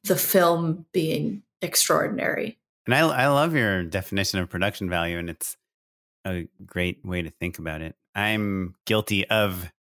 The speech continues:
Speaker 2: many times thinking, like, "Wow, I have access to this amazing thing." Like, my brother, he was a music student at Cal State Long Beach for five years, and he knew everyone, and he, like, had an orc-, he was part of the orchestra, he was a double major,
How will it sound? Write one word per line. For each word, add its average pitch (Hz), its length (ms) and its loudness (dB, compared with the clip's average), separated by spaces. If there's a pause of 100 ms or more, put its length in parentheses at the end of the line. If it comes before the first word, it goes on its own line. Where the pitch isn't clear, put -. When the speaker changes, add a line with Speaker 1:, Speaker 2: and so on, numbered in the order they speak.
(120)
Speaker 2:
many 110 220 2
times 107 300 0
thinking, 107 280 0
like, 87 200 -2
"Wow, 113 200 2
I 92 80 2
have 98 180 -2
access 98 360 -6
to - 100 -12
this 87 500 -6
amazing 92 400 -2
thing." 98 180 -2
Like, 87 140 -2
my 104 120 2
brother, 107 540 2
he 101 140 0
was 95 340 -2 (120)
a 90 240 -2
music 95 480 -2 (200)
student 87 480 -2
at 82 180 -4 (640)
Cal 95 160 2
State 95 240 -2
Long 104 220 2
Beach 87 220 -4
for - 100 -10
five 104 340 0
years, 92 360 -2 (500)
and 95 140 -2
he 98 280 2
knew 104 380 2
everyone, 104 500 2
and 92 120 0
he, 107 320 2 (100)
like, 101 200 0
had 101 280 0
an 98 140 0
orc-, 127 320 0
he 117 100 4
was 107 140 2
part 139 160 4
of 139 60 4
the 135 60 6
orchestra, 110 420 2
he 101 60 2
was 92 100 0
a 90 40 0
double 101 220 2
major, 90 360 0